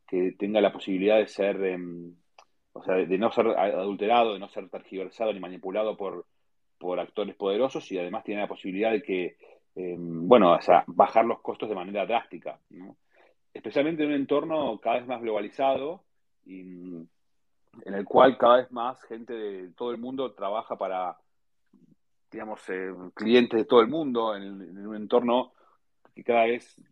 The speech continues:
surge, hay más crowdfunding y la posibilidad de comprar y vender monedas de,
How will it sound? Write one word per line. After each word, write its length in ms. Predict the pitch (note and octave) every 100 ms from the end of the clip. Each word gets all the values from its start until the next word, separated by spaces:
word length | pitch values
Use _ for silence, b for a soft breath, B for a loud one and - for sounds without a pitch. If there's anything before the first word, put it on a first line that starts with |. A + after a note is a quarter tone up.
| _
surge, 400 | - A#2+ - G#2+
hay 140 | A2
más 140 | A2 -
crowdfunding 600 | G#2+ G#2 - C3+ A#2+ A2
y 60 |
la 60 | G2
posibilidad 420 | G2+ - G2+ A2
de 160 | A2 G#2
comprar 280 | G2+ F#2+ G#2+
y 40 |
vender 240 | G2+ G#2+
monedas 460 | G2+ G2+ A2 A2 G2+
de, 260 | G2 F#2